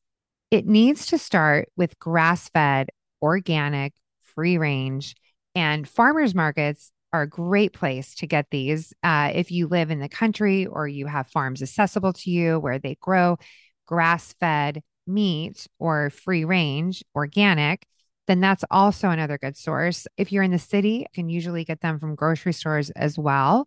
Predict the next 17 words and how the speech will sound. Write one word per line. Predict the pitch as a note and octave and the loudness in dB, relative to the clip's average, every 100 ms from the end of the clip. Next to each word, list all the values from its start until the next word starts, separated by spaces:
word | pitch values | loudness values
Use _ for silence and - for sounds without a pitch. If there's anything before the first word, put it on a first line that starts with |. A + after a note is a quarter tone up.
| _ | _
And | G#3+ G3 F#3+ F#3 | 2 2 2 0
the | |
bones | F3+ G#3 G#3 B3+ D#4 E4 - - | 2 4 4 2 -2 -8 -12 -2
need | G#3 F#3+ | 0 0
to | G3 | -2
cook | - - G#3 D#3+ - - | -6 -4 0 0 -2 -8
until | E3+ - E3+ E3 | -8 -6 -4 -2
they're | E3 D#3 | -2 -2
falling | - F#3+ E3+ D#3+ | -2 -2 0 -2
apart. | D3 - C3 C3 _ _ - - _ _ | -6 -8 -8 -8 _ _ -20 -20 _ _
And | G#3 F#3 F#3 | 4 4 4
the | F#3+ | 0
easiest | - A#3+ C#4 C4+ C4+ - | 2 4 4 4 2 2
way | F#3+ F3+ | 2 2
that | E3 - - | 2 -2 0
I | F3 F#3 | 2 2
have | G3 | 0